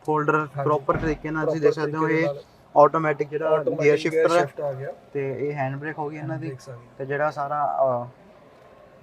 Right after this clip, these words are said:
Speaker 1: ਟੈਂਪਰੇਚਰ ਜਿਹੜਾ ਕੰਟਰੋਲ ਆਟੋਮੈਟਿਕ ਹੋ ਗਿਆ
Speaker 2: ਜੀ ਸਰ।
Speaker 1: ਸਾਰਾ ਨਾ ਜੀ। ਸਰ, ਸਟੀਅਰਿੰਗ ਦੇ ਵਿੱਚ ਵੀ ਹੈ ਨਾ, ਵੀ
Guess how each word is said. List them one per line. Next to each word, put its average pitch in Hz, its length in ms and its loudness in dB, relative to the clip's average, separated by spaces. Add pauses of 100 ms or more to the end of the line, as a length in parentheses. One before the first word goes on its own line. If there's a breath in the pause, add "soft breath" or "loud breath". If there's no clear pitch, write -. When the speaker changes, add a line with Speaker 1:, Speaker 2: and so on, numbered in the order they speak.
(180)
Speaker 1:
ਟੈਂਪਰੇਚਰ 139 540 -6
ਜਿਹੜਾ 143 160 -6
ਕੰਟਰੋਲ 143 420 -6
ਆਟੋਮੈਟਿਕ 139 500 -2
ਹੋ 143 100 0
ਗਿਆ 135 100 2
Speaker 2:
ਜੀ 131 40 -2
ਸਰ। 135 60 -4
Speaker 1:
ਸਾਰਾ 139 180 -2
ਨਾ 147 100 -12
ਜੀ। 135 140 -16
ਸਰ, 160 300 -10
ਸਟੀਅਰਿੰਗ 165 400 -10
ਦੇ 170 60 -4
ਵਿੱਚ 165 200 -6
ਵੀ 156 100 -8
ਹੈ 160 60 -2
ਨਾ, 175 120 2
ਵੀ 190 80 -2